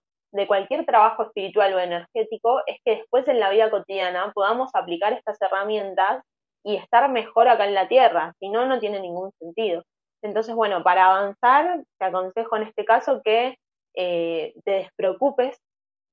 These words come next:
te despreocupes de avanzar, <laughs> porque justamente no tenés que avanzar hacia, hacia nun-, hacia ningún lugar,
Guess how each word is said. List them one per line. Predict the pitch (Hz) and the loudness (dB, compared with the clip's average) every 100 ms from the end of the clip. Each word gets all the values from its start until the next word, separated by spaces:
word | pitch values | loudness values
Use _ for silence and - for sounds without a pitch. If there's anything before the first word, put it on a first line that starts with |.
| _ - | _ -2
te | 190 | -2
despreocupes | 185 202 202 240 262 | 0 -6 -6 -2 -2
de | 226 | 0
avanzar, | 185 175 185 214 170 175 _ _ | 0 -2 -4 -2 -2 -4 _ _
<laughs> | 226 - - _ _ _ _ _ | -16 -16 -18 _ _ _ _ _
porque | 208 214 208 196 190 | 2 2 0 0 -2
justamente | - 240 254 240 247 190 165 139 - _ _ _ - | -4 -4 0 0 0 -2 -6 -8 -14 _ _ _ -12
no | 208 226 247 | -4 -2 0
tenés | 240 240 | -2 -2
que | 247 | -4
avanzar | 214 190 220 214 | -2 -2 0 0
hacia, | 220 - | -2 -10
hacia | - - 190 | -20 -10 -8
nun-, | 185 190 - | -6 -8 -8
hacia | 165 175 - | -6 -6 -6
ningún | 175 175 196 214 | -8 -4 -2 2
lugar, | 196 202 170 | 4 4 4